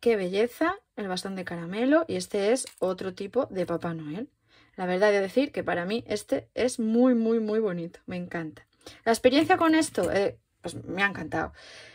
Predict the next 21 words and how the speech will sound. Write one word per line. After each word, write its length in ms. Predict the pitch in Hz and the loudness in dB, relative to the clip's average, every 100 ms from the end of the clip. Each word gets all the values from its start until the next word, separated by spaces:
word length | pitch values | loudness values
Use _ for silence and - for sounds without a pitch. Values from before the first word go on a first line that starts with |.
| - | 0
Tenía 340 | - 233 233 202 | 6 8 8 6
miedo, 460 | 240 277 269 381 _ | 6 6 6 0 _
¿para 220 | 196 180 | 4 4
qué 100 | 180 | 4
os 80 | 202 | 4
voy 120 | 202 | 2
a 60 | 190 | 0
engañar? 380 | 180 190 262 - | -2 4 6 6
Porque 240 | 196 190 | 0 -2
digo, 140 | 185 | 0
ya 100 | 185 | 4
verás 260 | 202 214 214 | 6 6 6
tú 140 | 247 | 6
esto, 220 | 226 - 233 | 6 6 2
qué 80 | |
rollazo, 800 | 202 202 202 233 240 254 247 254 240 208 | 2 4 6 6 4 4 6 6 2 -6
con, 460 | 202 185 190 180 190 | -8 -6 -6 -8 -4
dando 280 | 202 214 208 | -2 2 4
vueltas 380 | 214 202 208 - | 4 4 0 0
con 220 | 208 202 | -4 -2
los, 420 | 196 196 196 - | 0 0 -4 -8